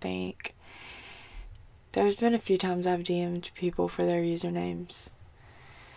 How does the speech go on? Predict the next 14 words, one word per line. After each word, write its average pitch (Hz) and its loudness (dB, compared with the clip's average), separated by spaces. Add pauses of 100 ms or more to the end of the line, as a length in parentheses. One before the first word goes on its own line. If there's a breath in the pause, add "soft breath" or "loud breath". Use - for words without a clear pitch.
(380 soft breath)
because 208 0
I 214 6
want 208 2
some. 202 0
Oh, 330 10
y'all, 277 8
today 214 10
I 214 6
reworked 202 8
a - -20
piece - 0
of 202 6
jewelry 196 8 (720 loud breath)
because, 196 8